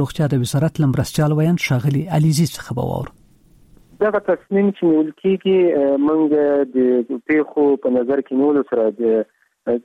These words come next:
Speaker 2: تصمیم نیسو، خصوصاً د ټول هیواد نقشه موږ رنګامیزي کړې ده. هغه ولایت چې په سره رنګ باندې دي، هغه کې تر ډېر جدي ګواښ لاندې دي، یعنې موږ لوړ ارقام لرو. بیا په دویمه کټګوري کې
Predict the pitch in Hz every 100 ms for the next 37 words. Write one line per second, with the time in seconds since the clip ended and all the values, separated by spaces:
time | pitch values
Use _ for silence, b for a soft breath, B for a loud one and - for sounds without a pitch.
0 | - 131 147 147 147 135 - 139 135 135
1 | 131 - 135 131 131 120 123 - 135 127
2 | 131 131 123 117 - 147 139 - _ _
3 | _ 123 127 135 127 127 127 127 127 123
4 | 120 120 120 123 - 151 139 139 135 139
5 | 131 127 123 123 131 135 - - - 117
6 | - 139 139 - _ _ _ 120 135 131
7 | 131 131 127 127 131 127 113 113 127 123
8 | - 127 127 127 123 _ _ - 117 117
9 | 113 135 123 127 135 135 139 - 135 131
10 | 127 123 120 120 123 120 139 151 147 147
11 | 143 143 151 b b b b - 127 123
12 | 123 123 131 139 131 - 131 131 135 131